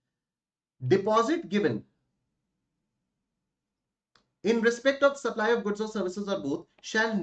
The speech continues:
not be considered as payment made for such supply unless the supplier applies such deposit as consideration for that supply।"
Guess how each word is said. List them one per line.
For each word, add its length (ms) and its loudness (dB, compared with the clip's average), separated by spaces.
not 320 -2
be 160 0
considered 460 -2
as 260 -4
payment 400 -4
made 220 0
for 220 -2
such 320 -4
supply 440 0
unless 540 2
the 240 -2
supplier 540 0
applies 640 0
such 320 -4
deposit 460 -2
as 160 -10
consideration 580 -10
for 120 -8
that 240 -6
supply।" 240 -12